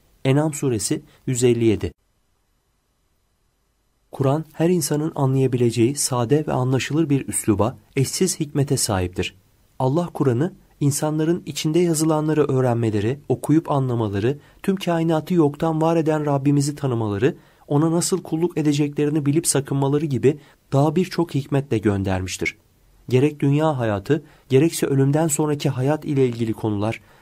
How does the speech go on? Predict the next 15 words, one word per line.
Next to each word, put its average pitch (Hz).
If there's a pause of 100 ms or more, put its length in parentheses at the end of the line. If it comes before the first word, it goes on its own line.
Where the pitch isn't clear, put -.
(120)
Kur'an'da 127
en 165
hikmetli 143
şekilde 131
açıklanmıştır. 95 (560)
Allah, 120 (520)
"Kovulmuş 135
şeytandan 147
Allah'a 127
sığınırım. 95 (600)
Andolsun 165
size 123 (300)
bütün 175
durumlarınızı 160
kapsayan, 117